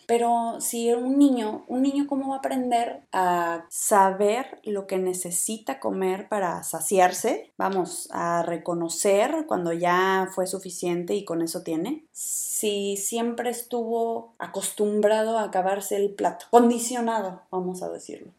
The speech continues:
Entonces el cuerpo empieza a no detectar estas señales que el mismo cuerpo le envía de que, "Oye, ya me llené, oye, me arde el estómago, oye, me va a caer pesado", ya sabemos que eso no nos gusta. O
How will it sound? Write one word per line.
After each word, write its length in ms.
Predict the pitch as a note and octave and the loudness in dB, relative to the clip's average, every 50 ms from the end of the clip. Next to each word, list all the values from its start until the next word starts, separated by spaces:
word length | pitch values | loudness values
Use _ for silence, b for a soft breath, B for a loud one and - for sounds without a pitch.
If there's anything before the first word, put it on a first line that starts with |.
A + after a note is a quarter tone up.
| _ - | _ -2
Entonces 420 | G#3 A3 A3+ C4+ C4 C4+ D4+ C#4 | 0 0 2 2 2 2 2 2
el 200 | C#4+ C4 - - | 2 0 0 0
cuerpo 280 | - C4+ C#4 C4+ - D4 | -2 -2 -2 0 -2 -2
empieza 460 | C4+ C4 C#4 C4+ C4 - - - G3+ | -2 0 -2 -4 -2 -2 0 -2 -2
a 240 | - - G#3+ G#3 G#3 | -2 2 2 2 2
no 340 | G#3 G#3 G#3 G#3+ A3+ - - | 2 2 2 2 2 2 2
detectar 640 | - D#3+ - - C#4+ C#4+ - _ - A3 G#3+ G#3+ | 0 -4 -2 -4 -6 -6 -6 _ 2 2 4 4
estas 280 | A#3 A#3 A#3 - C4 C4 | 2 0 -2 -4 -6 -4
señales 440 | - G#3 F#3+ F#3+ F#3+ F#3+ G3 G#3+ - | -2 -2 -2 0 -2 -2 -2 -2 -2
que 100 | - G#3 | 0 0
el 140 | F#3+ F#3+ F3+ | 0 0 -2
mismo 440 | F#3 F#3 F#3+ G#3 G#3 A3 A#3+ A#3 | -4 -4 -4 -2 -2 -2 -4 -4
cuerpo 300 | - - F#3+ F#3 - A3 | 0 0 0 0 0 -2
le 120 | G#3+ G#3 F#3+ | -2 -2 -2
envía 320 | F3+ F3+ F3 F#3 F3+ F#3+ | -2 -4 0 0 0 0
de 120 | G3 F#3+ F#3+ | 0 -2 -4
que, 140 | - F3 | -4 -2
"Oye, 340 | E3+ E3 E3+ E3 - - - - | 2 2 2 2 0 -4 -12 -12
ya 100 | - - | -12 -6
me 120 | E3 F#3 | -4 -2
llené, 420 | G3 G3+ - - - G3 F#3+ - b b b b b b b b | -2 -2 -2 0 -2 -2 -2 -4 b b b b b b b b
oye, 240 | b - F3+ F#3 F3 | b 0 2 2 2
me 100 | E3+ E3 | 2 2
arde 140 | E3 F3+ F#3+ | 0 0 0
el 60 | F#3+ | -2
estómago, 400 | F#3+ - G3 G3+ G3+ F3+ - - | -4 -4 -2 -2 -2 -2 -2 0
oye, 380 | - F3 F#3 F3+ F#3 F3+ F3 - - | 2 0 2 2 0 -4 -4 -4 -4
me 140 | F3 E3 | -4 -2
va 80 | D#3+ F3 | -2 -2
a 40 | F3+ | -2
caer 200 | - F#3+ F#3+ - | -2 -4 -4 -4
pesado", 380 | - - - G3+ G#3 G#3 G3+ | -10 -4 -2 -2 0 0 -2
ya 140 | F#3+ F3 F3 | -2 -4 -4
sabemos 300 | E3+ F#3+ F#3+ F#3 F#3 F3+ | -4 -4 -4 -4 -4 -6
que 80 | - G3 | -8 -10
eso 120 | F#3 - F#3+ | -8 -6 -4
no 140 | F#3 F#3 | -2 -2
nos 160 | F#3 F#3+ F3+ F3+ | -2 -4 -6 -6
gusta. 380 | G3 G#3+ - - F#3 - - b b b b b b b | -8 -8 -6 -4 -6 -6 -6 b b b b b b b
O 440 | - G3+ G3+ G#3 G#3+ G#3+ - - | 2 4 4 4 4 2 -2 -10